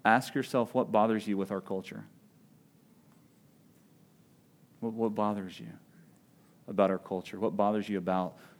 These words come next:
the entertainment and the media that we're fed continually?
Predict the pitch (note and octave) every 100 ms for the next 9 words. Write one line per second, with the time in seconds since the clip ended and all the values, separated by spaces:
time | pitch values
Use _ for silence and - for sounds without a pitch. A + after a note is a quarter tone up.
0 | - G#2+ - G#2 - - G#2+ G2+ - F#2+
1 | F#2+ G2 F#2+ F#2 E2+ F2+ F#2+ - - -
2 | - A2 G2 E2+ - - - G2 - G#2
3 | F#2 F2 E2+